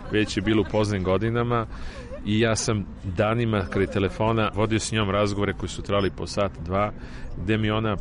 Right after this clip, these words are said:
ispričala priču o svom životu i njegov život je toliko interesantan, toliko uzbudljiv da sam ja samom sebi rekao da ako ikad budem napisao neku dramu, zvaće se Rudolf Cisler, jer on je čovjek koji je, e,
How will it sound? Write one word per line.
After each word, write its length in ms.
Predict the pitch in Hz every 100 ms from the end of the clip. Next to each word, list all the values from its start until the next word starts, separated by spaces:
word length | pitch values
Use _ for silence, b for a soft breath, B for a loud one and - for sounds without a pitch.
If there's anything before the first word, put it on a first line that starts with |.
| -
ispričala 720 | 73 95 - 113 - 104 92
priču 300 | 110 107 95
o 40 |
svom 240 | - 107
životu 580 | 98 90 92 101 - 113
i 240 | 107 104 98 B B B B -
njegov 380 | 98 107 110 107
život 360 | 90 110 110 110
je 60 |
toliko 360 | 104 98 104 113
interesantan, 720 | 101 - 92 - 110 - 101
toliko 360 | 87 98 110 104
uzbudljiv 480 | 90 90 101 101
da 160 | 92 101
sam 200 | - 104
ja 120 | 107
samom 300 | 101 113 110
sebi 280 | 101 113 98
rekao 280 | 101 - 92
da 80 | 101
ako 220 | - 107
ikad 240 | 113 113
budem 260 | 101 107 98
napisao 480 | 95 - 113 - 98
neku 260 | 101 -
dramu, 320 | 90 98 107
zvaće 260 | 98 101 92
se 200 | 78 98
Rudolf 300 | 95 95 85
Cisler, 500 | - 90 82 - 120 127 B B B B B B B B - -
jer 360 | 101 98 107 107
on 280 | 117 120
je 300 | 117 113 107 107 -
čovjek 260 | - 113 98
koji 300 | - 104 104
je, 360 | 101 98
e, 40 | 95